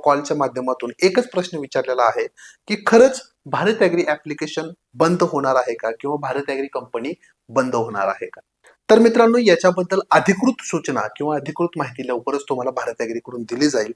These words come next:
परंतु होय, तुर्तास तरी भारत ॲग्री कंपनीने किंवा भारत ॲग्री ॲप्लिकेशनने महाराष्ट्रातील तसेच भारतातील संपूर्ण कामकाज म्हणजेच ऑपरेशन बंद केलेलं आहे. आता हे टेम्पररी आहे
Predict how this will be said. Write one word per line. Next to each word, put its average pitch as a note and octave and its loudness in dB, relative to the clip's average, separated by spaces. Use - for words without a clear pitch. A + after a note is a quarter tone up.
परंतु A3+ 6
होय, G3+ 8
तुर्तास A3+ 4
तरी D#3 2
भारत E3+ -2
ॲग्री D#3+ -2
कंपनीने F3 4
किंवा C3+ -6
भारत B2+ -8
ॲग्री C3 -8
ॲप्लिकेशनने B2+ -8
महाराष्ट्रातील F3+ 4
तसेच E3 -6
भारतातील B2+ -6
संपूर्ण A3 0
कामकाज B2+ 0
म्हणजेच A#2+ -8
ऑपरेशन F3+ 4
बंद F#3 6
केलेलं A#2+ 2
आहे. A2 4
आता - 4
हे G3 2
टेम्पररी G#3+ 6
आहे F3 2